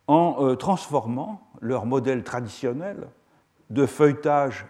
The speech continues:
euh, territorial, modèle qui permette la cohabitation entre collectifs humains et non humains,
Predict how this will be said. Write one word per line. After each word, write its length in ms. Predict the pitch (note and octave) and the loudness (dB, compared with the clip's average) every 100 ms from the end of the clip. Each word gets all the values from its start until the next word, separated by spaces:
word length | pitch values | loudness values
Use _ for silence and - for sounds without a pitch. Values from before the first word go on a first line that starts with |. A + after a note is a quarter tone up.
| - | -8
euh, 160 | A#2 G#2+ | -6 -6
territorial, 760 | A#2+ A#2 A2 B2+ C3+ G3 G#3 | -4 -4 -2 -2 -2 -2 -2
modèle 320 | A#2+ A2+ C3 | -2 0 -2
qui 120 | - - | -2 -10
permette 600 | - G2+ B2+ C3 - - _ _ _ _ _ _ _ _ - | -8 -6 -6 -6 -10 -20 _ _ _ _ _ _ _ _ -12
la 140 | C#3 | -10
cohabitation 1000 | C#3 D3+ C3+ B2 A#2+ B2 - - C#3 A#2 | -4 0 0 0 -2 -2 -2 -6 -4 -2
entre 420 | G2+ - C#3+ C#3+ C3+ - - - _ | -4 -4 2 2 2 -8 -20 -20 _
collectifs 500 | - B2+ A#2+ B2 A#2 | -4 -2 -4 -8 -8
humains 460 | A#2+ A#2+ B2 B2 A2+ - | -6 -4 -2 -4 -8 -6
et 260 | A#2+ A#2 | -4 -4
non 220 | A#2+ B2 A2+ | -4 -4 -4
humains, 400 | G#2+ A2 D3 | -6 -6 -8